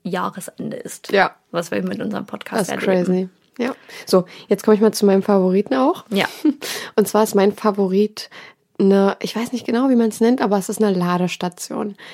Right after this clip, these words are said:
Speaker 2: Beziehungsweise
Speaker 1: Okay.
Speaker 2: eine Docking Station. Es ist eine Ladestation.
Speaker 1: Ich find's nice, dass die Hörer hier immer so viele Haushaltstipps
Speaker 2: <laughs>
Speaker 1: und Tricks und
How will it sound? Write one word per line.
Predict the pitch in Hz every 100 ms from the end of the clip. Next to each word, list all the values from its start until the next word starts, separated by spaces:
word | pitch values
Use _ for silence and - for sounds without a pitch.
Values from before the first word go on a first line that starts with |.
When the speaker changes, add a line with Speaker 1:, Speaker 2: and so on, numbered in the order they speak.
| - - -
Speaker 2:
Beziehungsweise | 214 202 208 - -
Speaker 1:
Okay. | 254
Speaker 2:
eine | 190
Docking | 170 175 - 277
Station. | - - 285 277 311
Es | 208
ist | 208 240
eine | 214
Ladestation. | 185 175 - 175 - 196 185 - - -
Speaker 1:
Ich | 202
find's | 214 202 - -
nice, | 196 196 208 196
dass | 196 -
die | - 185
Hörer | 180 180 185
hier | 185 196
immer | 190 190
so | 196
viele | - 196 190 185 -
Haushaltstipps | 180 190 - 185 - - - - _ _ - - 220 240 233
Speaker 2:
<laughs> |
Speaker 1:
und | 180 185 - -
Tricks | - 214 - -
und | 180